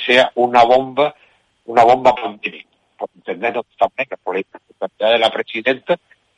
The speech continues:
que siempre toma decisiones contrarias a la normal circulación de todo el conjunto de dirigentes autonómicos de España, incluidos los de su propio partido, como por ejemplo, eh,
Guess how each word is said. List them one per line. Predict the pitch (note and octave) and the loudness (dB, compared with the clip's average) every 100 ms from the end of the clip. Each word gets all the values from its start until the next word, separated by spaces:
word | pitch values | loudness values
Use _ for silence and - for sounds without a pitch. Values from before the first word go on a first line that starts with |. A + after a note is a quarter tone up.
| _ - | _ -8
que | A2 | -4
siempre | A#2+ B2+ B2+ A#2 | -2 0 0 2
toma | C3+ C3 B2 | 2 2 0
decisiones | A#2+ - - B2+ C3+ D#3+ E3 _ _ _ | -4 -12 -12 -4 -4 -4 -12 _ _ _
contrarias | - A#2 G#2 B2 B2+ C#3 D3+ - A2 G#2+ - | -6 -4 -2 2 4 4 -2 -8 -10 -10 -4
a | G#2+ | -2
la | G#2+ | 0
normal | G2+ G#2 B2 - | -2 -2 -2 -4
circulación | - - C3 B2+ - C#3+ C#3 - _ _ _ _ | -8 -10 -2 -2 0 -2 -2 -8 _ _ _ _
de | A2+ A2 | -6 -2
todo | B2 B2+ | 2 2
el | B2+ | 0
conjunto | B2 A#2 - - - | -2 -6 -6 -12 -12
de | |
dirigentes | G#2+ G2 - - A2+ | -10 -10 -14 -4 -2
autonómicos | A#2+ A#2 A2+ B2+ B2 | -2 -4 -8 -6 -8
de | - | -4
España, | - D3+ E3+ - - | -2 0 -2 -10 -6
incluidos | G#3 G3 A3 G#3+ A3 A#3+ G3+ | -8 -6 -4 -2 -2 -6 -10
los | D#4+ - | -12 -6
de | F#4+ | -6
su | F#4 | -2
propio | - - D#3 | 0 0 0
partido, | D#3 - E3 F#3+ F#3+ | -2 -4 -6 -8 -8
como | A2+ | -8
por | F#2+ F#2+ F2+ | -6 -6 -2
ejemplo, | F2+ C3+ - F3+ - _ - _ _ | 0 0 -2 -12 -12 _ -20 _ _
eh, | D#3+ B2 G#2 | -8 -6 -8